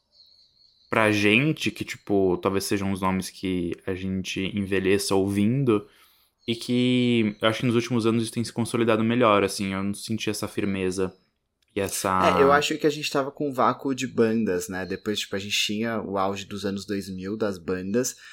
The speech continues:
Speaker 2: aí teve lá dois mil e dez que rolou mais um pouquinho, e a gente ficou depois num vácuo ali de bandas nacionais, e agora acho que tava um pouquinho mais forte de novo.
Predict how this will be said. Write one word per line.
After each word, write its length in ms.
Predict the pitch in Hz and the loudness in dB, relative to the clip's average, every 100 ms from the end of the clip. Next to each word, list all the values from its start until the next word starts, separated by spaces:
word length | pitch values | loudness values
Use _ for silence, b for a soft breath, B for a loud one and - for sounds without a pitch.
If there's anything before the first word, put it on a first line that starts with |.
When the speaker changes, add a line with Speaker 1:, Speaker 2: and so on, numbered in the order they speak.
| B | B
Speaker 2:
aí 160 | - 104 | -4 -4
teve 260 | - 104 113 | -2 -2 0
lá 140 | 104 | -2
dois 220 | 101 95 | -2 -6
mil 100 | 104 | -8
e 80 | 92 | -6
dez 380 | 92 90 107 - | -2 -2 -2 -6
que 100 | 95 | -10
rolou 400 | 104 92 87 95 | -8 -6 -4 -4
mais 200 | 98 98 | -4 -8
um 60 | 95 | -12
pouquinho, 400 | 90 - 98 104 | -16 -12 -8 -4
e 40 | |
a 60 | 107 | -4
gente 180 | 110 - | -4 -6
ficou 280 | 113 120 | -4 -4
depois 280 | 110 110 110 | -4 -4 -4
num 160 | 113 123 | -4 -4
vácuo 600 | 143 135 104 - - 95 | 2 4 4 -2 -4 -2
ali 320 | 87 87 92 | -2 -4 -10
de 140 | 85 92 | -12 -8
bandas 340 | 95 92 92 | -6 -6 -8
nacionais, 580 | 95 - 104 95 85 87 | -6 -6 -6 -6 -6 -6
e 20 | |
agora 240 | 90 95 95 | -6 -4 -4
acho 100 | - | -6
que 80 | |
tava 180 | - 104 | -8 -8
um 60 | 107 | -6
pouquinho 340 | 110 - 113 | -8 -6 -6
mais 240 | 113 120 - | -4 -6 -4
forte 400 | 120 113 - 110 | -4 -4 -4 -4
de 120 | 120 | -4
novo. 580 | 147 120 110 98 101 | -2 2 2 0 -12